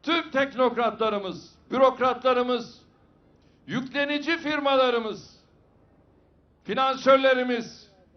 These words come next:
mimarı, mühendisi, işçileriyle tüm dost ve kardeşlerime huzurlarınızda şahsım, milletim adına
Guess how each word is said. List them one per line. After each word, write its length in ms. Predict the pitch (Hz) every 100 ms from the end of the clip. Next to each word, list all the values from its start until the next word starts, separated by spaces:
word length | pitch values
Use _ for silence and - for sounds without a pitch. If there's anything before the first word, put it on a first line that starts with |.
| _
mimarı, 680 | 131 226 262 262 269 277 285
mühendisi, 600 | 269 262 262 262 226 285
işçileriyle 880 | 240 233 269 262 277 269 240 165 - _ _ _ _ _ _ _
tüm 380 | - 339 330 285
dost 460 | 285 311 311 - 277
ve 120 | 269
kardeşlerime 1040 | 262 254 427 403 247 240 240 226 151 - _ _ _ _ -
huzurlarınızda 1120 | 196 208 254 247 240 240 233 233 247 233 - _
şahsım, 680 | - 214 214 - 233 233 220
milletim 480 | 214 220 220 226 226
adına 600 | 214 214 226 247 233